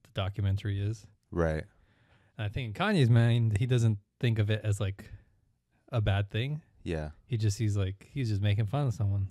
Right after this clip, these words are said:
Speaker 1: Like,
Speaker 2: Yeah.
Speaker 1: it's funny. But in actuality, it's probably not good.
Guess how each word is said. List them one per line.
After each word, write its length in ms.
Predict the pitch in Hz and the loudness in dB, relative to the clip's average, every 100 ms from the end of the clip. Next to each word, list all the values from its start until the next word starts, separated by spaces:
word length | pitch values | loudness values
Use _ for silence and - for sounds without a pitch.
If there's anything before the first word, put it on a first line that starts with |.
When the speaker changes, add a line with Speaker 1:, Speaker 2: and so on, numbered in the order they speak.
| - | -6
Speaker 1:
Like, 120 | 95 | -4
Speaker 2:
Yeah. 180 | 80 80 - _ _ - _ _ - | -4 -6 -12 _ _ -20 _ _ -8
Speaker 1:
it's 140 | 107 | -6
funny. 360 | 135 120 98 98 - - - _ _ _ _ - | -2 0 0 -4 -14 -20 -20 _ _ _ _ -2
But 320 | 110 95 92 - _ _ _ - - _ _ _ _ _ _ _ _ _ _ _ _ _ - | 0 0 -6 -16 _ _ _ -20 -20 _ _ _ _ _ _ _ _ _ _ _ _ _ -6
in 220 | 101 104 | -4 -2
actuality, 800 | 110 101 - 113 104 101 - - - - _ _ _ _ | -6 -8 -10 -6 -6 -6 -10 -20 -20 -20 _ _ _ _
it's 120 | 214 | -18
probably 260 | - 107 95 | -6 -2 -2
not 260 | 92 95 92 | -2 -6 -10
good. 160 | 92 | -12